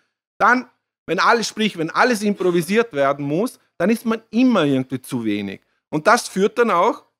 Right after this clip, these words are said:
zu einer, zu einer dementsprechenden Mentalität, oder? In diesen, in diesen, äh, äh, Encampments. Äh, oder, was in diesen Zirkeln vorherrscht, das umfassende demokratische Prinzip.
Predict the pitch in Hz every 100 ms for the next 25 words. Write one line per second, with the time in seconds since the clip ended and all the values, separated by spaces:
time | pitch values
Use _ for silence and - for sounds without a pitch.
0 | - 185 190 190 185 180 175 170 160 156
1 | 156 _ _ _ _ - 196 196 190 240
2 | 240 - 226 220 214 208 214 202 202 -
3 | 214 269 - 160 220 302 175 151 151 151
4 | 139 131 127 135 135 131 123 113 110 113
5 | 104 - - 113 110 - _ - 117 -
6 | 127 113 - - - _ _ _ _ _
7 | _ _ _ _ _ _ _ 143 165 160
8 | - - 170 247 247 247 254 262 165 190
9 | 202 208 196 214 226 226 214 185 196 208
10 | 196 214 - _ _ _ - 165 - 247
11 | 247 - 202 214 - 190 175 180 175 175
12 | 180 185 160 165 151 147 - 135 117